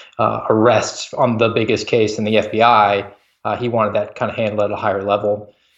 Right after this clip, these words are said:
So I had a, a sit-down meeting with two, uh, assistant special agents in charge of my field office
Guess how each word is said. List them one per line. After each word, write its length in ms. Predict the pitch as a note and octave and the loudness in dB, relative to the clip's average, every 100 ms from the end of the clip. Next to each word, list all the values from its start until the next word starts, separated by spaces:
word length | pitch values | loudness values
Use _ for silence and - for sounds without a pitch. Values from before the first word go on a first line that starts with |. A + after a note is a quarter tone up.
| _ | _
So 180 | - D3 | -2 2
I 60 | C3 | 4
had 180 | C#3 B2+ | 4 4
a, 240 | A#2 A#2 | 2 -2
a 60 | A#2 | -4
sit-down 400 | D3 C#3+ C3+ C3 | -2 2 2 2
meeting 240 | B2 B2 | 0 -2
with 120 | A#2 | -4
two, 600 | - C#3 B2+ A#2+ A2 - - | -4 -4 -2 -4 -6 -12 -8
uh, 260 | A2+ A2 | -4 -4
assistant 480 | A2+ - D3 - C#3 | -4 -2 -2 -2 -4
special 300 | C#3+ B2+ B2+ | -2 0 2
agents 280 | B2 B2 A#2+ | 0 0 -6
in 80 | B2+ | -4
charge 420 | B2+ A#2 A2+ A2 | 0 0 0 -4
of 80 | A2 | -6
my 140 | A#2+ | -6
field 240 | A2 A2 G#2+ | -2 0 2
office 560 | G2+ G2+ G#2+ G#2 - | 2 2 -4 -4 -12